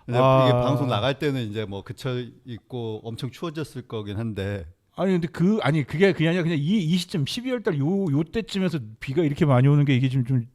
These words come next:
Speaker 2: 좀
Speaker 1: 그러기도 하고 너무 날씨가 따뜻하고.
Speaker 2: 평상적인가? 평지-,
Speaker 1: 네.
Speaker 2: 평상시와 너무 다르고 이래서 오히려 또 겨울은 또 한파라고, 그러니까 날씨가 약간 유럽하고, 아, 유럽은 참 한파라고 해서 유럽하고 요쪽 우리 동네에서 한-,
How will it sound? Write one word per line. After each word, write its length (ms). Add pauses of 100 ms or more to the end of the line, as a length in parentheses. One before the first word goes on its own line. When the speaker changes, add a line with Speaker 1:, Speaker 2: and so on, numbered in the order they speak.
(220)
Speaker 2:
좀 140
Speaker 1:
그러기도 280
하고 140
너무 220
날씨가 300
따뜻하고. 600
Speaker 2:
평상적인가? 840
평지-, 280
Speaker 1:
네. 60
Speaker 2:
평상시와 720
너무 240
다르고 420
이래서 460 (380)
오히려 260
또 100
겨울은 400
또 80
한파라고, 480
그러니까 200
날씨가 180
약간 260 (100)
유럽하고, 720
아, 60
유럽은 400
참 180
한파라고 520
해서 240 (360)
유럽하고 680
요쪽 520
우리 180
동네에서 520
한-, 200